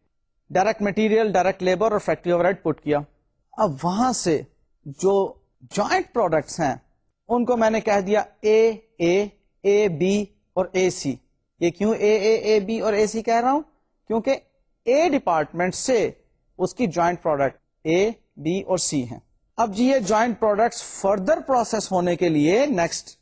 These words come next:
department میں جا رہی ہیں، اوکے؟ اور اسی سے فرض کر لو ہمیں اگر بائی products ملتی ہیں تو وہ بھی آپ اسی slide میں دیکھ لیجئے کہ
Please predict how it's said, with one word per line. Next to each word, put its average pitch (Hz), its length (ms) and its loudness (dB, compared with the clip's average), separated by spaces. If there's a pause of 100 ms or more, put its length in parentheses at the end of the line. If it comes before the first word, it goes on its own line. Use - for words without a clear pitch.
(240)
department 143 640 -4
میں 202 100 0
جا 143 220 2
رہی 113 140 -8
ہیں، 85 80 -16 (440)
اوکے؟ 147 220 -2 (280)
اور 233 260 0
اسی 339 300 0
سے 170 280 2 (100)
فرض 214 280 0
کر 147 220 0
لو 196 240 2 (420)
ہمیں 185 200 0
اگر 180 240 0
بائی 190 280 2
products 170 360 -2
ملتی 156 280 -4
ہیں 254 60 -2
تو 254 120 -4
وہ 247 120 2
بھی 202 160 2
آپ 160 200 2
اسی 175 240 -2
slide 139 360 -2
میں 139 80 -2
دیکھ 127 260 -2
لیجئے 185 260 0 (480)
کہ 233 80 2